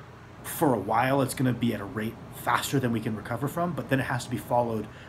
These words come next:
by a slower rate, so that way the, the drainage is gonna be faster, so that way we can let down the level that we've built up, right? So someone like Chad Wesley Smith, who kinda does a three-week up, one week down,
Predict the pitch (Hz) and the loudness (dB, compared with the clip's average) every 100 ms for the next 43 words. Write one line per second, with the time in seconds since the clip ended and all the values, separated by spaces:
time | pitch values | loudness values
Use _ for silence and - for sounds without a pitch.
0 | - 123 117 - - 143 151 127 110 104 | -4 -2 -2 -2 -2 2 2 2 -2 -8
1 | - - - - - 120 117 110 104 104 | -12 -16 -18 -8 -2 0 -2 -4 -6 -8
2 | - - - 107 - - 120 110 127 127 | -12 -14 -8 -6 -8 -10 -8 0 2 2
3 | 117 110 120 107 90 151 143 - 139 120 | 0 -2 -4 -4 -2 2 2 2 -2 -2
4 | - 123 120 120 117 101 104 120 - 120 | -2 -4 -2 -2 -2 -4 -8 -10 -2 0
5 | 120 127 110 110 104 104 107 101 - 101 | 2 -2 -4 -6 -6 -8 -10 -12 -12 -12
6 | - 90 - 107 101 95 95 87 - - | -10 -12 -12 -12 -10 -10 -10 -12 -14 -14
7 | - 120 107 95 - 110 104 - 127 - | -6 -6 -4 -6 -6 -6 -6 -10 -8 -6
8 | 147 143 - 120 110 117 107 107 101 95 | -4 -4 -6 -8 -6 -8 -6 -8 -8 -8
9 | 90 - 135 123 117 - 131 127 - 120 | -12 -2 0 0 -2 -2 0 0 -4 -4
10 | 123 120 110 107 110 120 147 | -2 -2 -4 -6 -4 -2 -4